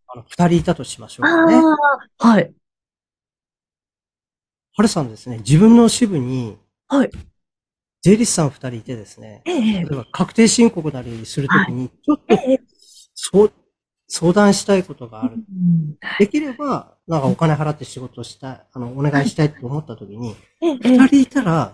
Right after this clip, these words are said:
Speaker 1: どうです？
Speaker 2: いやー、もうちょっと困っちゃいますね、<laughs> ちょっと。
Speaker 1: 困りますよね。
Speaker 2: はい。そうですね。
Speaker 1: で、当然同じ支部にいるから、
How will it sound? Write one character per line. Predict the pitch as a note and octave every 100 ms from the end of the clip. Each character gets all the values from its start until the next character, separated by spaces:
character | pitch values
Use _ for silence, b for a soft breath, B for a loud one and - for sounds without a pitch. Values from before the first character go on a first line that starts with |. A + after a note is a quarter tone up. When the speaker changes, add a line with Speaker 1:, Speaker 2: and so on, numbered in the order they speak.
| _
Speaker 1:
ど | D3+ E4+
う | C4+
で | B2+
す？ | -
Speaker 2:
い | - - _ - - - -
や | B3
ー、 | D#4 F#4+ G4 F4+
も | D#4+ E4
う | D#4+
ち | E4+
ょ |
っ | E4
と | - B3+ A#3 A3 G3+ A3+
困 | C#4 G#4+
っ | A#4
ち | D#4
ゃ | B3
い |
ま | A3+
す | - A3+ A3
ね、 | A3 C4
<laughs> | B3+
ち | C4+
ょ |
っ |
と。 | - A#3+
Speaker 1:
困 | E4+ F#4+ G#4+
り | F4+
ま | G4 F#4
す | -
よ | D3+
ね。 | C3 D3
Speaker 2:
は | C3+
い。 | C3+ - -
そ | - E3 D4
う |
で | B3
す | B3+ F#3
ね。 | G#3+ G#3 G3+ _ _ - B B B D#4
Speaker 1:
で、 |
当 | - C#4+
然 | B3+ A#3+ A3+
同 | A#3
じ | A3+
支 | - A#3
部 |
に | G3 D3
い |
る | D3
か | D3 A#2+
ら、 | D3 C#3 A2+